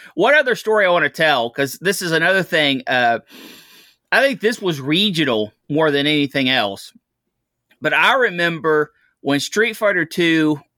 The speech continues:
I, it was new to the scene, right? And you could dizzy people, and it was considered disrespectful to hit a dizzied opponent. And, like, people would really badmouth you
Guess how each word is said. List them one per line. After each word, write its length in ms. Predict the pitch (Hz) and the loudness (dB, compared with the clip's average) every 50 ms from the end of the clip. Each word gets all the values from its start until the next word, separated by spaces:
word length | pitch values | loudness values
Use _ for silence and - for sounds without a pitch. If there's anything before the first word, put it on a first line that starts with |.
| _ _ _ _ - | _ _ _ _ -8
I, 200 | 151 151 147 - | -2 -2 -2 0
it 120 | - 143 143 | 0 0 0
was 280 | 143 139 131 - - - _ _ - | 0 -2 -4 -6 -12 -18 _ _ -8
new 340 | 160 156 165 185 214 233 233 | -4 0 0 2 2 2 0
to 80 | 214 214 | 0 -2
the 100 | 190 185 | -2 -4
scene, 580 | - - - 185 170 156 143 135 131 131 117 | -6 -6 -2 -2 0 0 2 2 0 0 0
right? 400 | 117 127 139 147 156 156 - - _ _ _ _ _ _ _ - | 0 0 0 0 0 -2 -4 -8 _ _ _ _ _ _ _ -4
And 160 | 156 175 190 | -4 -2 0
you 80 | 214 220 | -2 -2
could 220 | - 190 156 135 | -2 -4 -4 -2
dizzy 360 | 151 202 240 240 202 175 135 | 0 0 0 0 0 -2 -4
people, 600 | 123 135 127 120 104 90 - 98 - - - _ _ _ _ _ _ _ _ _ _ _ _ _ _ _ _ _ | -2 -2 -4 -4 -4 -6 -10 -14 -16 -16 -18 _ _ _ _ _ _ _ _ _ _ _ _ _ _ _ _ _
and 320 | 180 190 196 196 190 190 - - - | 0 2 2 2 0 -2 -4 -6 -2
it 240 | 196 220 233 - 247 | 0 0 0 0 -2
was 160 | 247 233 - | -2 -4 -2
considered 800 | - 233 214 208 175 - - - 214 247 269 233 214 196 170 156 - 131 120 | -2 -2 -2 -2 -4 -6 -4 -2 0 0 2 2 2 0 0 -4 -8 -8 -4
disrespectful 1400 | 139 180 247 302 - - - 302 277 220 - - - 254 262 302 302 - - - - 127 123 123 127 127 - _ _ _ _ _ _ _ _ _ _ - | 0 0 0 0 -2 -8 -8 -8 -6 -6 -8 -8 -4 -2 0 0 -2 -4 -14 -10 -6 -4 -2 -2 -2 -4 -6 _ _ _ _ _ _ _ _ _ _ -2
to 160 | 196 190 185 | -2 -2 -2
hit 360 | - - - 226 247 262 - - _ | -2 0 0 2 2 2 0 -2 _
a 120 | 180 180 | -2 -2
dizzied 480 | 165 131 123 175 208 220 190 220 214 208 | -2 -2 -2 0 0 0 0 -4 -4 -4
opponent. 560 | 190 - - 190 190 196 185 143 104 - - _ _ _ _ _ - - - _ _ _ _ _ _ _ _ 165 | -4 -2 -2 -2 0 0 0 -2 -2 -4 -8 _ _ _ _ _ -20 -20 -20 _ _ _ _ _ _ _ _ 0
And, 160 | 175 190 190 | 0 0 0
like, 300 | 190 190 185 170 160 104 101 151 - - _ _ | 0 0 0 0 -2 -8 -12 -14 -16 -20 _ _
people 420 | - 185 226 262 247 330 330 311 294 | -6 -2 -2 -2 0 0 0 0 2
would 100 | 247 190 | 0 0
really 460 | 156 151 170 202 247 254 254 240 226 | 0 2 2 2 2 2 0 0 -2
badmouth 800 | 160 - 160 170 208 269 311 285 240 180 151 135 123 127 - - | -2 0 0 2 2 2 0 -2 -2 -2 0 0 0 -2 -4 -2
you 180 | 139 135 135 | -4 -4 -2